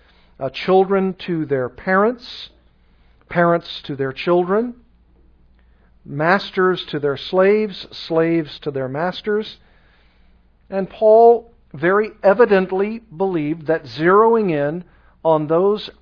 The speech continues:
areas of our relationships together were very, very important. And indeed, this particular section from verse eighteen all the way through chapter six, verse nine, is the longest section in any of Paul's letters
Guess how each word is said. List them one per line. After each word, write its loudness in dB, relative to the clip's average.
areas 2
of 0
our 2
relationships -6
together -2
were -8
very, 0
very -2
important. -6
And -4
indeed, -4
this -2
particular -4
section -4
from -2
verse -6
eighteen -6
all 2
the -2
way 0
through -8
chapter -6
six, -10
verse -10
nine, -4
is -2
the 2
longest 0
section -2
in -6
any -2
of -6
Paul's 0
letters 0